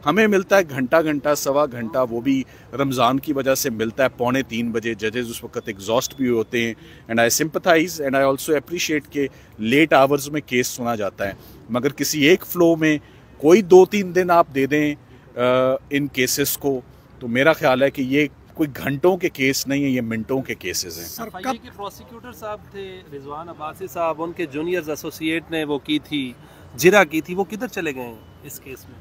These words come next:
Speaker 1: देखिए, मुझे नहीं मालूम वो रिजवान अब्बासी साहब के एसोसिएट थे या नहीं थे, मैं उस पर
Speaker 3: आप,
Speaker 1: कमेंट
Speaker 3: आपकी
Speaker 1: नहीं करूँगा।
Speaker 3: स्टेटमेंट थी एक।
Speaker 1: चलो, उसको, अ, छोड़ दें उस बात को, because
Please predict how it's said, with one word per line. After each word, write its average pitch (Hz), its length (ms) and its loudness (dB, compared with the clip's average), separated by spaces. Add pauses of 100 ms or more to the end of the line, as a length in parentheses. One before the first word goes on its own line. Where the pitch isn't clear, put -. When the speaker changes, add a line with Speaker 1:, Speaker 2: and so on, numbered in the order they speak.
(160)
Speaker 1:
देखिए, 180 520 0
मुझे 202 260 2
नहीं 233 100 2
मालूम 208 320 4
वो 196 180 4
रिजवान 147 440 0
अब्बासी 139 360 0
साहब 139 300 4 (140)
के 143 260 0 (600)
एसोसिएट 165 560 2
थे 165 320 6
या 151 200 4
नहीं 107 240 -4
थे, 98 220 -10
मैं 120 120 -2
उस 139 140 -2
पर 196 120 0
Speaker 3:
आप, 160 120 -4
Speaker 1:
कमेंट 190 320 6
Speaker 3:
आपकी 185 100 -2
Speaker 1:
नहीं 196 120 0
करूँगा। 151 340 -2
Speaker 3:
स्टेटमेंट - 200 -12
थी 156 200 -18
एक। 135 80 -16
Speaker 1:
चलो, 254 240 4
उसको, 220 300 4
अ, 196 320 2 (220)
छोड़ 214 220 8
दें 147 120 0
उस 120 240 -6
बात 104 240 0
को, 101 180 -10 (360)
because 202 400 8